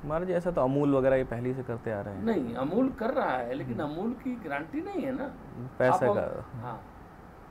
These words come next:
Speaker 2: ये तो भाव आपको जुड़ना चाहिए
Speaker 1: हाँ।
Speaker 2: गाय के प्रति। आप जब पिकनिक मनाने जाते हैं, एक दिन पिकनिक गौशाला में मनाइए।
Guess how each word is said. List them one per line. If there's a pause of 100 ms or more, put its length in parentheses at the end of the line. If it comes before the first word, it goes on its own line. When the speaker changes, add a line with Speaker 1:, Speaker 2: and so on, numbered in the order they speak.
(260)
Speaker 2:
ये
तो
भाव
आपको
जुड़ना
चाहिए
Speaker 1:
हाँ।
Speaker 2:
गाय
के
प्रति। (540)
आप
जब
पिकनिक
मनाने
जाते
हैं,
एक
दिन
पिकनिक
गौशाला
में
मनाइए।